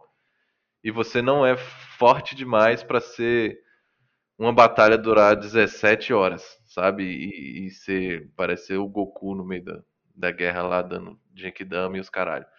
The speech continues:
Então, existe um, um nível ali entre o cinco e o, o oito, entre o cinco e o nove, sei lá, qualquer coisa assim,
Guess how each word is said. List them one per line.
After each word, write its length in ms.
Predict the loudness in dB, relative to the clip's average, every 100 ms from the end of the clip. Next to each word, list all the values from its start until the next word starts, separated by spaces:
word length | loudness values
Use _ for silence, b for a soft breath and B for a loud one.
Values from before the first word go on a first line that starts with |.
| b b b b b _
Então, 220 | -4 -4 -4
existe 480 | -6 -4 -4 -4 -4
um, 360 | -4 -6 -10 -16 _ _ _ _ _ _ _ _ _ _ _ -16
um 100 | -10
nível 500 | -2 0 0 2 2
ali 220 | 2 0
entre 300 | 0 -2 -8
o 60 | -12
cinco 480 | -12 -10 -10 -6
e 80 | -4
o, 80 | -4 -4 -8 -10 -14 -18 -16
o 160 | -8 2 6
oito, 400 | 6 6 -6 -6
entre 180 | -6 -10
o 40 |
cinco 340 | -16 -18 -12
e 40 | -10
o 220 | -10 -8
nove, 480 | 0 2 4 2 -2
sei 140 | 0
lá, 120 | 2
qualquer 200 | 0 -6
coisa 240 | -6 -6 -6
assim, 320 | -10 -14